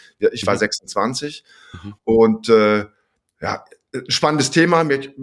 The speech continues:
Speaker 1: mir hat es gut gefallen. Von daher habe ich das nie bereut, diesen Schritt. Und habe die Lehre gut abgeschlossen und die Deutsche Bank hat mir dann, und das war so der erste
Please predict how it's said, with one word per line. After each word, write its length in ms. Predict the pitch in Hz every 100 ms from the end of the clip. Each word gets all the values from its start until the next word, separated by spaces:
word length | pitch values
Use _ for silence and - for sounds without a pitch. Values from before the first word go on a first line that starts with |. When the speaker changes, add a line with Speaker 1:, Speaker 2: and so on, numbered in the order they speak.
| 123 _ -
Speaker 1:
mir 100 | 147
hat 80 | 151
es 80 |
gut 160 | - 151
gefallen. 580 | 127 139 135 151 165 165 _ _
Von 180 | - 127
daher 220 | 127 127
habe 140 | 123
ich 20 | -
das 300 | 117 120 -
nie 240 | 131 160
bereut, 680 | 131 90 104 143 160 - - -
diesen 280 | 113 113 110
Schritt. 440 | - 156 208 - - - - - _
Und 260 | - 127 131
habe 160 | 135 -
die 60 | 113
Lehre 300 | 117 123 113
gut 140 | 117
abgeschlossen 800 | 87 - 120 - 117 120 120 120
und 100 | 107
die 80 | 95
Deutsche 240 | 104 104
Bank 300 | - 104 107
hat 120 | 104
mir 140 | 95 90
dann, 320 | - 90 110
und 140 | 95
das 160 | 98 101
war 100 | 110
so 100 | 113
der 280 | 110 117 127
erste 1000 | 117 135 147 - - 135 139 143 -